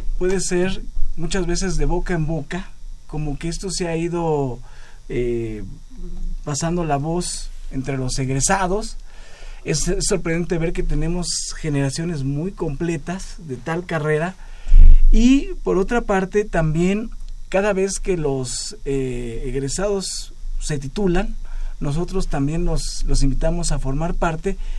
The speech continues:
y hemos tenido, pues, muy buena, muy buena respuesta. Entonces,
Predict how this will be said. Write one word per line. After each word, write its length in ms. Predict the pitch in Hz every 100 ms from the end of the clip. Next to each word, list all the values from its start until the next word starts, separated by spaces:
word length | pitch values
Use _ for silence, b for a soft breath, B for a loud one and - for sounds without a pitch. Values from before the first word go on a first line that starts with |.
| b
y 80 | 147
hemos 220 | 160 185
tenido, 380 | - 147 151 170
pues, 220 | - 135
muy 260 | 120 127 143
buena, 540 | 143 143 147 135 120 104 101 - b -
muy 100 | 139
buena 200 | 156 143
respuesta. 460 | 135 - 131 117
Entonces, 520 | 123 117 180 208 208